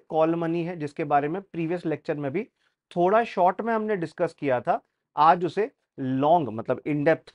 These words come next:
आप समझने जा रहे हैं। कॉल मनी कौन इस्तेमाल करता है? सबसे पहला पॉइंट, ये बैंक्स इस्तेमाल करते हैं। बैंक्स क्यों इस्तेमाल करते हैं? क्योंकि हो सकता है अचानक से on an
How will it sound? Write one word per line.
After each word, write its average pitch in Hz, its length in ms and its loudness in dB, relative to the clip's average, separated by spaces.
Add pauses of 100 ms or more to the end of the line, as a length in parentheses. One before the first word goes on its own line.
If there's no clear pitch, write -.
(120)
आप 127 180 -4
समझने 113 400 -8
जा 104 120 -10
रहे 104 120 -16
हैं। - 80 -20 (480)
कॉल 254 300 8
मनी 262 280 2
कौन 262 440 0
इस्तेमाल 202 440 2
करता 175 280 0
है? 233 60 2
सबसे 233 440 0
पहला 143 340 2
पॉइंट, 117 360 -6
ये 190 180 4
बैंक्स 143 560 -2 (280)
इस्तेमाल 135 520 -2
करते 120 300 -8
हैं। 117 160 -12
बैंक्स 175 360 -2
क्यों 226 140 -4
इस्तेमाल 214 400 -2
करते 196 260 -4
हैं? 247 140 -6 (320)
क्योंकि 202 240 0
हो 190 260 2
सकता 226 300 0
है 269 80 4
अचानक 190 580 0
से 247 280 -2 (280)
on 226 200 4
an 311 160 4